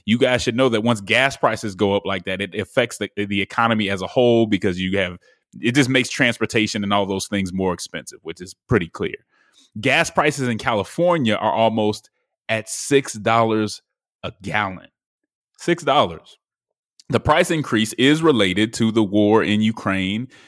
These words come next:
and the potential ban on Russian oil imports. As we learned last week, energy was initially in, exempt from the sanctions against Russia,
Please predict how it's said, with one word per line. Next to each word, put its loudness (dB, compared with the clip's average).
and 0
the 2
potential 2
ban 2
on -4
Russian -2
oil 0
imports. -2
As 0
we 0
learned 0
last -2
week, -4
energy 0
was -2
initially 0
in, -4
exempt 0
from 2
the 0
sanctions -2
against -4
Russia, 0